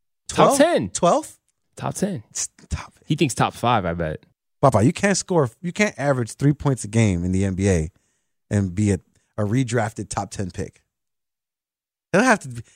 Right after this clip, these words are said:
Speaker 2: he, he needs to be a defensive specialist. 'Cause that's, that's the part that I can't figure out. Is he gonna be a defensive specialist for the Bulls, or is he gonna be, like, the point guard?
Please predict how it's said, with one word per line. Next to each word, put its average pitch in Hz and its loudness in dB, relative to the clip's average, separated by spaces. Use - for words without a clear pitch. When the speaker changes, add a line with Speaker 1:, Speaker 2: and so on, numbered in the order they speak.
Speaker 2:
he, 254 -2
he 196 -4
needs 226 -2
to 170 -6
be 143 -4
a 113 -2
defensive 131 -4
specialist. 87 -2
'Cause 175 0
that's, 269 0
that's 277 -2
the - -6
part 202 0
that 196 0
I 165 -2
can't 170 2
figure 156 -2
out. - -2
Is 139 2
he 233 2
gonna 196 0
be 147 -6
a 131 -2
defensive 175 0
specialist 190 0
for - -6
the 170 2
Bulls, 196 2
or 160 0
is 127 0
he 165 0
gonna 151 2
be, 139 0
like, 113 -8
the 107 -8
point 135 0
guard? 80 -2